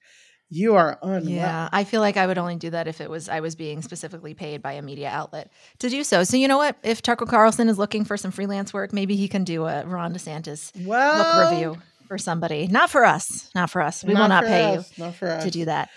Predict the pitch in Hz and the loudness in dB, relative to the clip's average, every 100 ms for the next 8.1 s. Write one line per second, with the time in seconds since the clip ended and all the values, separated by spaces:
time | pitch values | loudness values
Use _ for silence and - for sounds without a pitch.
0 | - - - 269 254 277 277 302 349 330 | -20 -12 2 6 6 4 4 6 6 4
1 | 302 277 208 208 185 175 170 175 175 175 | 4 4 4 2 -2 -4 0 4 6 4
2 | 156 175 180 190 220 254 240 220 226 220 | 2 0 -2 -2 0 0 0 -2 -4 -4
3 | 185 175 - - 170 160 185 233 - 226 | -4 -4 -6 -2 -2 0 0 0 2 -2
4 | 185 175 160 156 170 - - 156 147 - | 0 -2 -4 -8 -10 -10 -8 -6 -6 -6
5 | 156 170 - 285 - 247 240 226 190 170 | -8 -10 -8 -8 -2 2 2 2 0 -2
6 | 165 175 170 - 160 160 151 151 165 165 | -4 -6 -8 -10 -10 -10 -10 -10 -10 -12
7 | 165 165 151 - 175 - - - 135 - | -12 -12 -12 -12 -12 -12 -12 -12 -12 -14
8 | - | -20